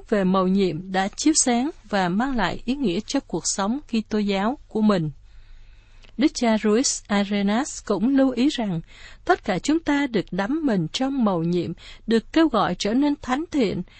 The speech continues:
và nhờ đó được liên kết với Chúa Kitô. Chúng ta được gặp gỡ người cách đặc biệt qua các bí tích và qua Chúa Kitô.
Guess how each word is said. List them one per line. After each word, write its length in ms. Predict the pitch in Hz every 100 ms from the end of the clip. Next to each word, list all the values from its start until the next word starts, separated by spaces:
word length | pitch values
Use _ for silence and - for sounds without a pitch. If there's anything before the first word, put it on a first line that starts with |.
| - -
và 260 | 208 190
nhờ 240 | 185 185 170
đó 320 | 175 185 285 -
được 300 | 190 - 214
liên 220 | 254 254
kết 380 | - 269 - -
với 80 | 294
Chúa 160 | 269
Kitô. 560 | 294 - 220 220 214 208 - - - - -
Chúng 180 | - 302
ta 180 | - 320
được 140 | 233 -
gặp 160 | 180 -
gỡ 160 | 180
người 320 | 202 254 202 175
cách 240 | 294 -
đặc 200 | 226 202 -
biệt 280 | 185 180 - - - -
qua 280 | - 247 240
các 260 | 233 330 -
bí 120 | 294
tích 240 | - 370 - -
và 240 | 202 175
qua 260 | 160 247 262 -
Chúa 140 | 311
Kitô. 520 | - 254 - 233 226